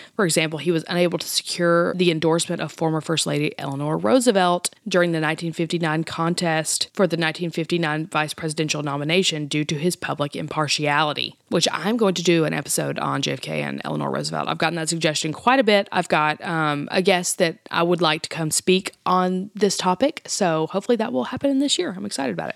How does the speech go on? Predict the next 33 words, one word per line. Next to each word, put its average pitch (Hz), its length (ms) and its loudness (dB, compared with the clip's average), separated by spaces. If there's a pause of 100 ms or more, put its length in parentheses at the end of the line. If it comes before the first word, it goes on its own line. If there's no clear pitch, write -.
(640)
And 208 100 4
it's 214 100 4
also 254 240 2
been 415 160 4
suggested 190 460 2
that 220 100 2
J 175 140 2
F 196 100 -2
K 247 100 0
actually 226 220 2
wrote 156 520 4
Profiles 202 420 2
in 143 80 -4
Courage, 156 480 0
which 147 280 -2
recognizes 147 580 0
the 147 80 -4
courage 147 380 2
of 139 120 -2
politicians 147 680 -2
who 156 120 -8
prioritize 226 640 2
their 180 100 2
principles 180 540 0
over 226 240 4
their 226 140 4
career - 520 -2
in 220 140 2
an 233 120 4
attempt 208 440 -2
to 175 80 -4
make 165 240 0
amends 156 460 -2